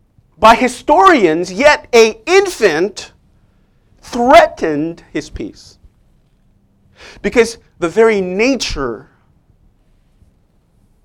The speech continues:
of peace, world's peace, is elusive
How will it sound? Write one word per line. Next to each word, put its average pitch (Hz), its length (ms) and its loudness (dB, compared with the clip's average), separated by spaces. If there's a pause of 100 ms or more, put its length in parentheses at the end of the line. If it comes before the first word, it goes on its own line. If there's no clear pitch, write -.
(300)
of 131 180 -16
peace, - 580 -18 (360)
world's 180 640 -2
peace, - 600 -20 (3250)
is 135 400 -8 (600)
elusive 143 720 -12